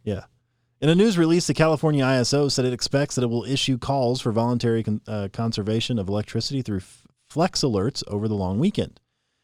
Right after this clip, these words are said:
During a flex alert, consumers are urged to reduce energy use from four to nine P M when the system is most stressed because demand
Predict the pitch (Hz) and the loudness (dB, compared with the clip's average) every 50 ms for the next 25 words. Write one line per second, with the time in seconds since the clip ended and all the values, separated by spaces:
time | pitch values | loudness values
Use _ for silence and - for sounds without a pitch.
0 | _ _ _ _ 107 135 151 190 202 175 - - 175 202 - - 151 131 139 165 | _ _ _ _ 0 2 4 4 4 2 4 4 4 2 4 2 2 2 2 2
1 | 156 - 143 123 - 151 165 170 160 131 123 120 - - 143 160 156 139 147 156 | 0 -2 -4 -2 0 0 0 0 0 0 0 0 -2 0 0 0 2 2 0 -2
2 | 160 - - 127 120 120 107 127 151 156 - 113 135 147 147 127 120 104 98 104 | -2 -4 -2 0 0 0 2 2 0 0 -2 -2 -2 -2 0 0 0 0 0 -2
3 | 123 - - 110 101 - - 120 131 147 143 131 120 131 135 - 127 104 87 85 | -2 -2 -4 -4 -4 -4 -2 -2 -2 0 0 0 0 0 -2 -2 -2 -4 -2 -2
4 | 101 113 117 110 - - 120 113 - 139 127 117 107 98 98 113 165 196 - - | -2 -2 -2 -2 -2 -4 -4 -4 -2 -2 -2 0 0 0 0 0 0 0 -2 -2
5 | - 117 95 - - - - - 104 - 110 101 95 92 107 98 131 170 165 127 | -2 -2 -2 -2 -4 -6 -6 -6 -6 -4 -4 -4 -4 -4 -2 0 0 2 2 2
6 | 120 135 160 | 0 0 -2